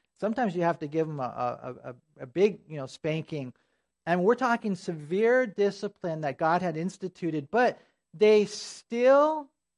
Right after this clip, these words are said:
didn't change.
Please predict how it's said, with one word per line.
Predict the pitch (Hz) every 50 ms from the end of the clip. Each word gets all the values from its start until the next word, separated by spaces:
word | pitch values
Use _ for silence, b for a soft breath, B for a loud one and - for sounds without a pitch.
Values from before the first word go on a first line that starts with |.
| _ _ _ _ _ _ _ _ _ 147 139 _
didn't | - 202 220 233 214 233 240 247 240 240 214 - _ - - - _ _ _ _ _ _ _ _ _ _ _ _
change. | - - - 233 247 254 247 226 196 160 117